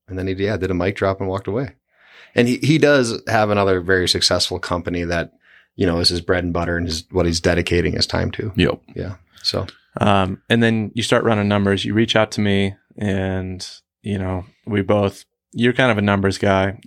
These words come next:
Speaker 3: All the spreadsheets you make, they always blow my mind. And you're like, "Hey, man, I ran the numbers, and I think this is a viable thing. I think we could, you know, put a team together and do this."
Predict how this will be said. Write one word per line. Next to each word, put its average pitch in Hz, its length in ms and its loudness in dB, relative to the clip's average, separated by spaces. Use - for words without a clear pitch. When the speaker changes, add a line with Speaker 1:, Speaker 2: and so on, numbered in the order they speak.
Speaker 3:
All 104 100 2
the 101 60 0
spreadsheets 101 540 -2
you 101 80 -4
make, 95 240 -2
they - 80 -6
always 98 200 0
blow 101 180 0
my 95 100 -2
mind. 95 360 -2
And - 20 -8
you're 101 120 -8
like, 98 120 -12
"Hey, 131 120 -2
man, 101 180 2
I 104 40 2
ran 139 280 0
the 107 60 0
numbers, 98 460 0
and 92 240 -6
I - 120 -20
think 185 120 -10
this 165 80 2
is 113 80 0
a 95 60 0
viable 95 400 0
thing. 117 260 0
I 92 60 0
think 117 200 -2
we 117 100 -8
could, 95 420 -2
you 98 120 -6
know, 98 120 -4
put 104 160 -2
a 92 60 0
team 120 260 0
together 95 320 0
and 90 120 -6
do 110 160 2
this." 98 380 -2